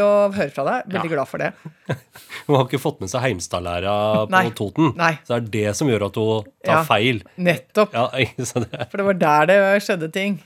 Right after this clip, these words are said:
Speaker 1: som er vesentlig. <laughs> Oi, oi, oi. Ja da, jeg hadde heldagsprøve i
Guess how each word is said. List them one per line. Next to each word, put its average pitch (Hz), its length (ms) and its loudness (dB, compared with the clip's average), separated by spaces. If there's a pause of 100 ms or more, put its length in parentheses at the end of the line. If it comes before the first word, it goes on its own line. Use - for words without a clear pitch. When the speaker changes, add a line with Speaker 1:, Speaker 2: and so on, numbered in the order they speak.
(160)
Speaker 1:
som 160 140 -6
er 160 160 -2
vesentlig. 156 640 -2 (300)
<laughs> - 1800 -4
Oi, 196 140 2
oi, 170 160 2
oi. 160 220 -2
Ja 190 180 0
da, 302 140 -2
jeg 247 100 0
hadde 208 160 2
heldagsprøve 165 560 0
i 170 120 -2